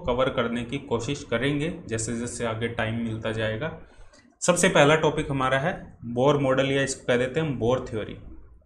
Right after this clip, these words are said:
या इसको direct bore model भी कह देते हैं। अब देखो, bore ने क्या बताया था, Bore ने ये कहा था जो electron है उन्हीं orbit में revolve करेगा जिन orbit का angular momentum है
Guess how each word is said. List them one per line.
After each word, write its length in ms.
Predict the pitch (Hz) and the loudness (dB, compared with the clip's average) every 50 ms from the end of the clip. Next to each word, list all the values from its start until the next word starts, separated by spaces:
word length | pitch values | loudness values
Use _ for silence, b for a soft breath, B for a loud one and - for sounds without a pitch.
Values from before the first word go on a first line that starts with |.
| - - - | -20 -16 -8
या 140 | - 120 120 | -2 0 0
इसको 220 | 120 120 - 131 | 0 0 -2 -4
direct 400 | 120 117 110 110 110 120 120 - | -2 0 0 0 0 0 -2 -4
bore 240 | 117 113 160 - - 131 | -2 2 2 2 2 2
model 240 | 131 123 123 123 127 | 0 0 0 -2 -2
भी 100 | 127 123 | -2 -4
कह 120 | 123 120 | -2 -2
देते 240 | 117 117 113 - - | -2 -4 -4 -8 -12
हैं। 60 | - - _ _ B B B B B B B B | -14 -16 _ _ B B B B B B B B
अब 60 | 160 | 0
देखो, 160 | 180 175 190 | 2 2 2
bore 300 | 165 139 147 160 170 170 170 | 4 8 8 10 8 8 6
ने 80 | 185 | 2
क्या 160 | 170 180 175 175 | 2 4 4 4
बताया 260 | 170 165 170 170 170 | 4 4 2 4 4
था, 80 | 180 | 4
Bore 200 | 165 147 151 151 151 | 4 4 4 2 2
ने 100 | 156 156 | 2 0
ये 60 | 160 | 0
कहा 140 | 156 156 151 | 2 2 2
था 120 | 147 180 | 2 2
जो 160 | 180 180 170 | 0 0 0
electron 560 | 147 127 123 123 - - 123 135 143 147 147 151 | 0 2 2 0 0 -2 -2 -2 -2 0 0 0
है 100 | 170 180 | -2 -2
उन्हीं 300 | 143 135 131 139 156 175 165 | -2 0 0 2 2 2 2
orbit 380 | 139 131 127 120 131 127 127 | 2 2 2 2 0 -2 -2
में 160 | 135 135 135 127 | -2 -2 -2 0
revolve 380 | 117 113 107 110 113 123 135 131 131 | 0 0 0 2 2 0 0 -2 -4
करेगा 440 | - 120 113 117 117 117 139 156 175 - - - | -4 -4 -2 -2 -2 -4 -6 -8 -8 -10 -10 -6
जिन 260 | 120 120 175 190 180 | -2 0 0 2 2
orbit 420 | 151 127 120 117 117 120 120 117 120 | 4 4 4 4 2 0 -2 -4 -4
का 140 | 120 - - - - | -4 -4 -6 -6 -6
angular 420 | 127 123 123 123 123 131 147 156 147 | -6 -6 -4 -2 0 2 4 2 2
momentum 580 | 139 117 110 107 107 107 110 110 113 117 123 117 | 0 -2 -4 -4 -4 -4 -6 -4 -4 -4 -4 -4
है 160 | 123 151 175 | -6 -6 -6